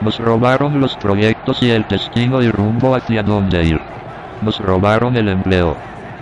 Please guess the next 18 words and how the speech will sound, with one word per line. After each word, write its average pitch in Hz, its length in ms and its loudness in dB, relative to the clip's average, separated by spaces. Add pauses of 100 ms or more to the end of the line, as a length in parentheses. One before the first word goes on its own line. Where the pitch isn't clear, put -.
el 113 160 0
comercio 104 640 0
local 92 600 2
y 101 100 2
las 104 220 -2
fábricas. 92 560 0 (680)
Nos 113 180 -2
robaron 127 600 2
las 113 100 2
juntas 107 440 -2
vecinales. 92 720 0 (640)
Nos 107 180 -2
robaron 127 640 2
la 120 100 0
confianza 104 840 -2
en 120 180 0
lo 113 100 2
institucional. 92 1040 0